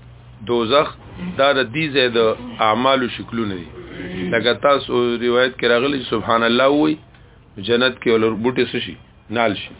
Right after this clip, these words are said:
دا د دې شکل دی. د آخرت څه دی؟ شکل دی. نو دا شاه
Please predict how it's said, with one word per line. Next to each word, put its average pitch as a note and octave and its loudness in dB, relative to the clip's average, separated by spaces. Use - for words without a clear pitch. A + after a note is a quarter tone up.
دا D3 6
د C#3 4
دې D#3+ 0
شکل A2 -4
دی. F#2+ -2
د G2 -2
آخرت B2+ -2
څه - -2
دی؟ D#3+ -2
شکل A2+ -2
دی. F#2 -4
نو B2+ 0
دا C3+ 6
شاه D3 2